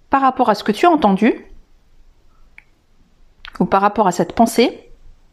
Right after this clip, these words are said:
qu'est-ce que tu peux y répondre ? Par exemple,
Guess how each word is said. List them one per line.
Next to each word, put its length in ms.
qu'est-ce 180
que 80
tu 160
peux 180
y 100
répondre ? 500
Par 140
exemple, 460